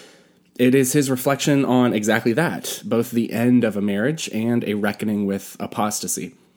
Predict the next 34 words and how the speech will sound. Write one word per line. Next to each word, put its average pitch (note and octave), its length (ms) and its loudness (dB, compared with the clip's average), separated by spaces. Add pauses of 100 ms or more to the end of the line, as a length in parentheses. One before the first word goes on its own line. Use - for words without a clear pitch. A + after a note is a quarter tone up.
(340)
One B2 160 2
of C3+ 80 2
the C#3 60 2
first D#3 360 0
sentences C3 640 2
that G#2+ 100 0
you'll A2 140 0
read A2+ 280 0
on G#2 140 0
the G2+ 60 -2
Heathen G#2+ 280 -2
website, B2+ 580 -2
website B2+ 640 -4 (420)
is, G#2 520 0
"Apostasy A2+ 680 0
is G2+ 120 -2
hard." - 340 -6 (240)
And A2+ 180 2
that A#2 320 0
is G#2 160 -4
never B2+ 420 2
more B2+ 200 4
true G#2 320 0
than F#2+ 140 -2
for G#2 100 -6
someone G#2+ 260 -2
who G#2+ 120 -2
has G2+ 120 0
a F#2+ 60 -4
public B2 480 -2
component G#2 460 -4
to - 80 -10
their F#2 120 -6
faith. A#2+ 320 -2